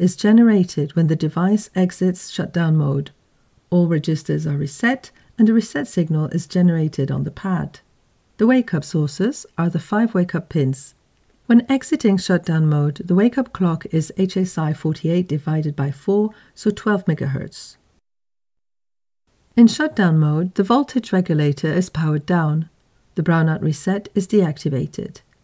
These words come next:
The wake-up events are the reset input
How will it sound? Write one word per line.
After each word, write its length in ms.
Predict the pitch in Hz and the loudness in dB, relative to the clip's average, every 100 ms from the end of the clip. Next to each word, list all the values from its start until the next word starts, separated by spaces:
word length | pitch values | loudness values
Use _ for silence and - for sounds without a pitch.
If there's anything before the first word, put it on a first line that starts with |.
| _ _ _ | _ _ _
The 80 | 175 | 0
wake-up 340 | 160 151 143 | 2 0 -2
events 480 | 151 139 240 330 - - | -2 0 0 -2 -12 -4
are 120 | 170 | -2
the 160 | 156 151 | 0 0
reset 420 | 151 - 247 - | 0 0 -4 2
input 380 | 180 - 160 | 0 0 -4